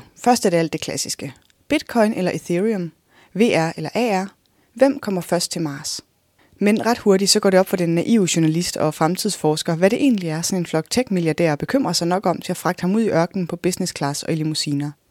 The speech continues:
Hvad nu, hvis jorden går under? Eller når jorden går under? Det her er en flok mennesker, der bruger så tilpas mange ressourcer. Så meget tid og energi på det, at man må antage, at de antager, at jorden går under i deres levetid. Og det er egentlig lidt ironisk.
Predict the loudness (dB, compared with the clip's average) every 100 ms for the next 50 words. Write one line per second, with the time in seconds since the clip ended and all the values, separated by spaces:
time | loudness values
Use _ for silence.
0 | _ 2 6 6 4 0 -2 0 0 0
1 | 0 -2 -2 -4 -4 -8 -16 _ _ _
2 | -2 -2 2 4 6 4 0 -2 -2 -2
3 | -4 -4 -8 -14 _ _ _ _ -2 0
4 | 0 0 -2 0 0 0 -4 -4 0 0
5 | 0 -4 -4 -4 -2 -2 -2 -4 -2 -4
6 | -4 -10 -14 _ _ _ 0 4 4 2
7 | 0 0 0 -2 -4 -6 -4 -6 -6 -6
8 | -4 0 2 2 2 0 0 -4 -6 -8
9 | -10 -2 0 0 -2 -4 -6 -6 -10 -8
10 | -2 0 0 -2 0 2 4 2 0 -2
11 | -6 -8 -4 -4 -4 -6 -4 -6 -6 -10
12 | -12 _ _ _ _ 0 2 2 0 0
13 | 0 -2 -6 -8 -2 0 0 -2 -4 -10
14 | -12